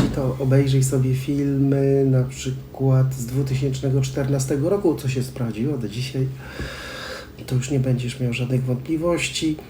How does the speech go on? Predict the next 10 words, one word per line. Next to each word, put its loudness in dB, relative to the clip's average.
Albo 6
przepowiednie 4
o -2
śmierci 0
Lecha 0
Kaczyńskiego -2
z -2
dwutysięcznego -2
dziesiątego 0
roku. 2